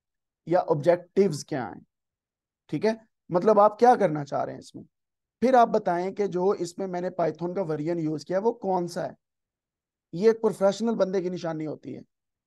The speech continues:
समझ आई बात की, कर्नल का वर्जन कौन सा है, ताकि ये रिप्रोड्यूसेबल चीजें हों। फिर आप लाइब्रेरी कौन कौन सी इंपोर्ट कर रहे हैं और उससे क्या काम लेना है,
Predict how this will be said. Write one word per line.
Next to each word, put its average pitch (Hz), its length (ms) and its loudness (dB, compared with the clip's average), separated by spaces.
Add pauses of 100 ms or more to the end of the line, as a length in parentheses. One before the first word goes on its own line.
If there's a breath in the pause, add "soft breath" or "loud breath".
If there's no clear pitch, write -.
(1600)
समझ 175 220 0
आई 214 100 6
बात 226 220 8
की, 208 120 -10 (520)
कर्नल 208 320 4
का 220 100 4
वर्जन 170 340 0
कौन 143 220 -10
सा - 140 -16
है, 131 60 -14 (400)
ताकि 196 300 2
ये 214 320 6
रिप्रोड्यूसेबल 175 920 -2
चीजें 143 320 -10
हों। 107 140 -14 (1500)
फिर 226 120 4
आप 226 200 8
लाइब्रेरी 185 460 2
कौन 202 280 -2
कौन 208 200 -2
सी 214 100 -6
इंपोर्ट 175 400 -6
कर 165 140 -2
रहे 180 100 -4
हैं 226 60 -2
और 226 80 0
उससे 220 220 -2
क्या 226 320 4
काम 208 280 0
लेना 160 260 -6
है, 120 120 -16